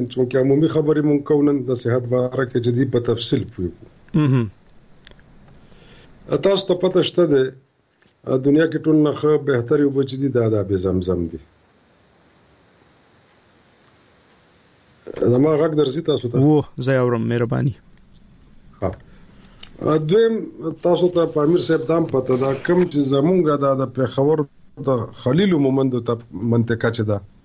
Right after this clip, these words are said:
Speaker 2: او.
Speaker 1: تر سرې خاورې پورې، دا اوبه چې دي، دا په دنیا کې په دویم نمبر ګڼل کیږي.
Speaker 2: صحیح.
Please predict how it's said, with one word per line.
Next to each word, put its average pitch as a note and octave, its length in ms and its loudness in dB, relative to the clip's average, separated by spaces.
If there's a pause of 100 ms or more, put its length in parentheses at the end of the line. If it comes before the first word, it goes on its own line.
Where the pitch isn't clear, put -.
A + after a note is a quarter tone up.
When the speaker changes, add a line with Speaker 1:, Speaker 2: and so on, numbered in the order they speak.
(160)
Speaker 2:
او. B2+ 360 2
Speaker 1:
تر B2+ 100 -2
سرې D3+ 320 0
خاورې C3+ 320 0
پورې، - 120 -10 (200)
دا G3 120 2
اوبه F3 300 2
چې E3 220 -4
دي، F#3 160 0
دا D3 200 0
په C#3 180 -4
دنیا B2+ 300 0
کې C#3 180 -8
په A#2+ 80 0
دویم A#2 280 2
نمبر G#2 280 0
ګڼل F#2+ 320 -2 (100)
کیږي. F2 280 -4 (280)
Speaker 2:
صحیح. B2 380 0